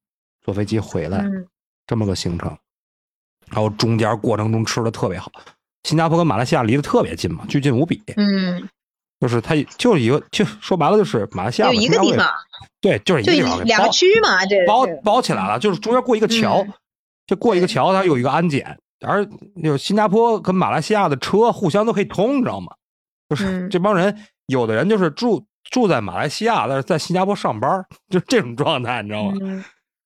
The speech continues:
Speaker 1: 然后周末的时候，新加坡人都去马来西亚那边购物，因为马来西亚那边便宜嘛。然后这个就在那儿，就整，整个过程玩儿得特别好。然后还有一个，还有一天的自由活动，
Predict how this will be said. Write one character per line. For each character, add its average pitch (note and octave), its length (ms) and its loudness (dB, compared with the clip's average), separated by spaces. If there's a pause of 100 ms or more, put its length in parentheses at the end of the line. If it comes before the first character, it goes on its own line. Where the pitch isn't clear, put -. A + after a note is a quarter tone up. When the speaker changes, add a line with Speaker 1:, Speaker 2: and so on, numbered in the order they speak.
(280)
Speaker 1:
然 A#2+ 120 -2
后 C#3 80 -2
周 E3+ 220 0
末 F3+ 200 2
的 A#2+ 60 -2
时 G#2 100 -8
候， G2 240 -4
新 G2+ 160 -8
加 B2 80 -2
坡 B2+ 160 -2
人 G#2 160 -4
都 A2+ 140 -4
去 G#2+ 220 -6
马 E2+ 180 -10
来 F#2+ 80 -6
西 A#2+ 140 -4
亚 B2+ 80 -2
那 G#2+ 100 -4
边 A#2 100 -4
购 B2 140 -2
物， A#2+ 220 0
因 G2 80 -4
为 B2+ 40 -4
马 G2 120 -2
来 G2 60 -4
西 - 120 -4
亚 D#3+ 60 0
那 D#3 100 -4
边 D3 160 -4
便 - 300 -8
宜 E3+ 160 0
嘛。 C3 100 -2 (1500)
然 F2 100 -10
后 G2+ 160 -6
这 F#2 180 -6
个 F2+ 220 -8
就 - 60 -18 (260)
在 F#2+ 100 -8
那 F#2 120 -8
儿， E2+ 120 -12 (560)
就 G#2 80 -6
整， G#2 320 -6
整 G2 200 -8
个 C3+ 120 -2
过 C3+ 120 -4
程 A#2+ 160 -2
玩 G2+ 100 -2
儿 A#2+ 40 -4
得 - 60 -10
特 G#2+ 120 -6
别 F2+ 100 -8
好。 - 220 -16 (120)
然 G2+ 80 -8
后 A2+ 220 -4 (480)
还 A#2 120 -4
有 A#2 120 -2
一 F#2+ 160 -6
个， A2 200 -2
还 - 140 -8
有 A2+ 120 -2
一 A2+ 100 -10
天 B2 320 -4
的 G#2 100 -2
自 A#2 200 -6
由 A2+ 120 0
活 G2+ 200 -6
动， D#3 180 -4